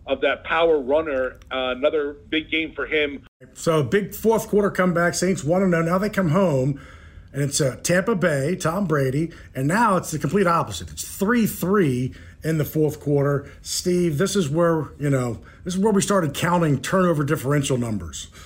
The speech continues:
Speaker 1: Yeah, the, that obviously was a huge plague of the Saints for most of the season,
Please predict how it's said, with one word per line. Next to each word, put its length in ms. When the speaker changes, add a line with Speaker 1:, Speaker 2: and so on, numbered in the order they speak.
Speaker 1:
Yeah, 240
the, 540
that 300
obviously 420
was 140
a 60
huge 360
plague 340
of 220
the 320
Saints 320
for 140
most 400
of 160
the 80
season, 560